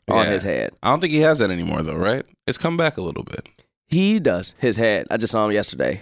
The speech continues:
Speaker 1: He,
Speaker 2: Oh, he
Speaker 1: he,
Speaker 2: did it
Speaker 1: but
Speaker 2: again?
Speaker 1: he's growing his beard.
Speaker 2: Yes.
Speaker 1: 'Cause before, he cut every fucking thing.
Speaker 2: Yes.
Speaker 1: And now he's keeping his beard, but he's kept that hair short still.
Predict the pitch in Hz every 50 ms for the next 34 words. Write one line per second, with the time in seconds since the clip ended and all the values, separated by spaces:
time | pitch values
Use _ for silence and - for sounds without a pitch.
0 | - - 113 120 117 113 98 - 123 113 117 131 143 135 135 127 127 147 139 135
1 | 156 170 143 123 - 143 139 131 123 110 110 107 95 82 - 113 101 87 71 64
2 | - - - 82 90 92 95 95 90 78 76 - 131 98 113 110 - 147 156 131
3 | 117 143 131 - - 80 65 92 104 73 76 73 - 65 - - 87 65 62 55
4 | - 90 90 90 82 69 - - - - - - - 120 120 117 117 123 127 127
5 | 123 117 113 113 - - 123 107 - 104 101 101 92 87 87 107 101 95 90 85
6 | 80 76 82 85 98 101 98 95 90 87 - - - - - 92 - - 80 76
7 | 69 110 95 67 57 - - - 52 53 52 - 71 82 85 -